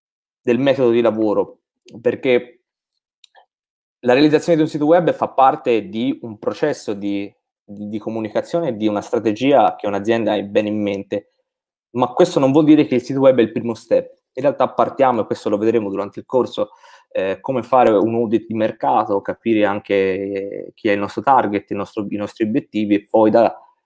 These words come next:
dalla creazione di, di un brief, e quindi da, da, da un documento, ehm, strategico, come poi quali sono gli step per realizzare un sito web in base chiaramente agli obiettivi di mercato,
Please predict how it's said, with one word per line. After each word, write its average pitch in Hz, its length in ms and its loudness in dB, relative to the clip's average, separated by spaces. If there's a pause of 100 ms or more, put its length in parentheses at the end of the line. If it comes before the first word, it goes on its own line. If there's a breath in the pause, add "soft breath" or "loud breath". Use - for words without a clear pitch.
(340)
dalla 110 320 0
creazione 120 400 0
di, 104 160 2
di 101 100 -4
un 101 200 -4
brief, 127 320 -2
e 95 100 -8
quindi 98 220 -8
da, 98 280 -6
da, 101 120 -10
da 92 100 -8
un 104 140 -6
documento, 104 920 -4 (440)
ehm, 95 640 -8
strategico, 110 760 2
come 120 340 0
poi 107 580 4
quali 110 180 2
sono 110 220 -4
gli 107 120 -2
step 104 360 -2
per 101 160 0
realizzare 101 460 2
un 101 80 -4
sito 113 180 -2
web 101 400 2
in 123 220 -2
base 101 500 0
chiaramente 101 400 -4
agli 95 140 -4
obiettivi 98 420 -8
di 101 80 -4
mercato, 85 560 -8